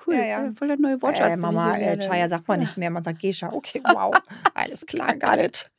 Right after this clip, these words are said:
Speaker 1: Aber cringe ist auch schon wieder so.
Speaker 2: Cringe ist ein bisschen out, ja. Ähm,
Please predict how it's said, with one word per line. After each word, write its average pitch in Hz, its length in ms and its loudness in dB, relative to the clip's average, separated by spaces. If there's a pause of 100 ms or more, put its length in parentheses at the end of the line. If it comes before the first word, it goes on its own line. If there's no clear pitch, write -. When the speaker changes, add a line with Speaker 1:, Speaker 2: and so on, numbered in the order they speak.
(400)
Speaker 1:
Aber 214 160 6
cringe 285 320 2
ist - 120 -4
auch - 80 -2
schon 233 200 -2
wieder 214 240 -2
so. 190 100 -4
Speaker 2:
Cringe 285 240 8
ist 285 140 -2
ein 262 80 8
bisschen 254 260 4
out, 247 380 6
ja. 220 360 6
Ähm, 214 680 2